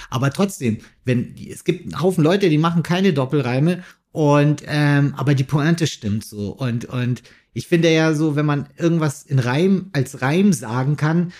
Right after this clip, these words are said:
dann hat es gleich so eine ganz andere Gültigkeit, weil, äh, es, äh, äh, ist dann gleich viel mehr eine Wahrheit,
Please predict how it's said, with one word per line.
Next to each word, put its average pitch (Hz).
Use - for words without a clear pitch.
dann 131
hat 156
es -
gleich 156
so 156
eine 147
ganz 147
andere 147
Gültigkeit, 127
weil, 113
äh, 123
es, -
äh, 123
äh, 123
ist -
dann 127
gleich 131
viel 165
mehr 139
eine 120
Wahrheit, 117